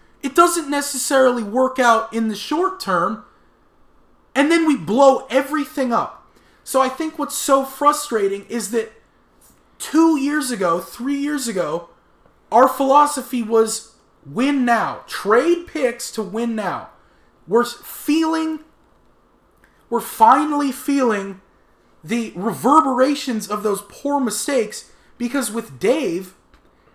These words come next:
his thing is, if I can play Bagley twenty-four minutes and still go five hundred, I'm gonna do it. And if the front office is, "I want Bagley playing more minutes,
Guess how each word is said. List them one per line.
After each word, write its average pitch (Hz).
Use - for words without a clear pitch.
his 320
thing 320
is, 185
if 202
I 214
can 320
play 254
Bagley 185
twenty-four 262
minutes 196
and 180
still 277
go 240
five 214
hundred, 214
I'm 240
gonna 240
do 180
it. -
And 240
if 254
the 233
front 302
office 285
is, 220
"I 208
want 294
Bagley 226
playing 202
more 190
minutes, 226